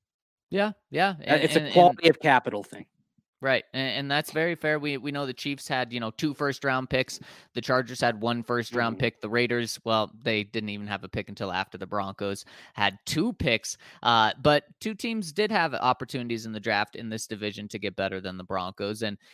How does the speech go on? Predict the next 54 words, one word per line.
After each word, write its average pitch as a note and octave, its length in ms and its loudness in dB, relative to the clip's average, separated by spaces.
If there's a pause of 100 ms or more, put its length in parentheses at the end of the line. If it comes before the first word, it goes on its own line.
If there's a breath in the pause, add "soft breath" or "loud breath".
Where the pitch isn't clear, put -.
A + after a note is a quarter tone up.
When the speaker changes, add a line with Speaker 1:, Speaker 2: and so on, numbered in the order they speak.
Speaker 1:
and C3+ 160 -2
that's E3 180 0
something, F3 380 -2
man, D3 240 0
I B2+ 80 2
can't C3+ 300 -4
wait C3+ 200 0
for B2 120 -12
the A#2 80 -10
whole A#2+ 180 0
schedule A2+ 400 -6
to - 140 -18
come A#2 240 -4
out. A2+ 180 0
This D3+ 180 -4
is, C3 200 -2
this E3 180 -4
is D#3 100 -10
just D3+ 220 -4
a C#3+ 80 -6
little D3+ 320 -6
taste G3 460 0
of C3 120 -10
what C#3 140 -2
it's A#2+ 80 -14
gonna B2+ 180 -8
be A#2+ 160 0
like. A2+ 160 0
We're D#3 100 -8
gonna D3+ 100 -6
get A#2+ 160 -4
sixteen - 680 -4
more A#2 240 -2
in G2 80 -6
a F#2 60 -10
week. - 380 -16 (100)
Speaker 2:
And C#3 140 2
then D#3 80 10
you D#3+ 100 10
get, D3+ 240 6
for C#3 140 2
example, C#3 480 2
a B2 60 4
team C#3 280 0
like C3+ 160 2
the - 80 -12
Car-, C#3+ 440 4
the C#3 100 -2
Cardinals C3 560 2
that A#2+ 140 -4
you B2 100 -6
could C3+ 160 -2
say, B2 400 2 (400 soft breath)
uh, A2+ 400 4